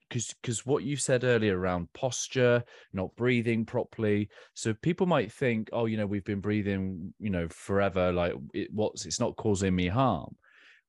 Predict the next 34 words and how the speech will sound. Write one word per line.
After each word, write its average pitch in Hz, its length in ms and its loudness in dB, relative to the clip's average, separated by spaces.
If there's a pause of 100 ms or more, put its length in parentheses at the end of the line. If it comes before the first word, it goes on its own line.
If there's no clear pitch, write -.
But - 180 2 (180)
aren't 147 300 2
aware 120 460 4
of 95 280 -4 (240)
some 131 300 -4
of 120 60 2
the 117 80 0
reasons 98 540 0
that - 120 -4
we're 92 120 0
doing 92 340 0
things 85 360 -6
wrong. 80 320 -4
You 87 60 -6
know, 87 120 -2
many 127 340 2
of 104 160 -2
the 101 240 0
illnesses, 110 640 0
conditions, 104 760 -2
inflammations 98 840 -2
that - 120 -6
we've 98 200 -4
got, 101 240 0 (300)
many 165 320 0
of 131 140 -6
the 107 120 -4 (140)
cancers 104 640 -6
that - 160 -2
are 90 120 0
present 90 440 -4
in 85 100 -4
the 82 80 -4
body 69 520 -6